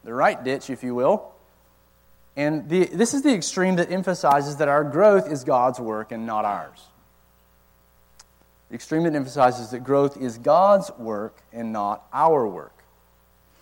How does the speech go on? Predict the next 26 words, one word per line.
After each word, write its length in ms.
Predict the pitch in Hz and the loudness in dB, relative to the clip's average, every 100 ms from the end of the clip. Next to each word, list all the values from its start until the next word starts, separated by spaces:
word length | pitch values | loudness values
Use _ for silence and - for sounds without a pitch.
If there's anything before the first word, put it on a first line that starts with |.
| _ _ - | _ _ -10
And 100 | 135 | -4
historically, 680 | 160 - 196 233 160 175 | -4 0 2 4 4 2
this 220 | 165 190 196 | 2 0 0
has 100 | 202 | -4
been 200 | 165 139 | 0 0
known 280 | 123 135 135 | 0 -2 -2
as 320 | 117 131 - _ | -4 -6 -8 _
quietism. 840 | - 175 196 185 147 123 95 76 - _ _ _ _ | -8 -2 -2 -2 -6 -10 -10 -16 -20 _ _ _ _
So 80 | _ | _
if 60 | - | -14
you 60 | 104 | -14
have 100 | - _ _ _ | -14 _ _ _
pietism 560 | 113 131 117 104 101 110 | -2 -2 -2 -8 -10 -10
on 40 | |
the 80 | 104 | -10
one 140 | 113 123 | -12 -12
hand, 240 | 101 110 | -14 -14
you 60 | 104 | -16
have 180 | 104 | -20
quietism 500 | - 131 123 120 110 | -4 0 0 -2 -12
on 80 | 110 | -10
the 100 | 113 | -4
other. 200 | 151 - - _ _ _ _ _ _ _ _ _ _ _ _ _ _ _ _ _ _ _ _ _ _ _ _ _ _ _ _ - | -2 -4 -8 _ _ _ _ _ _ _ _ _ _ _ _ _ _ _ _ _ _ _ _ _ _ _ _ _ _ _ _ -4
Emphasizing 640 | 165 185 180 170 151 143 | 0 0 4 4 6 2
God's 380 | 156 185 226 - | 4 8 8 6
work 440 | 160 165 160 - | 2 2 2 -4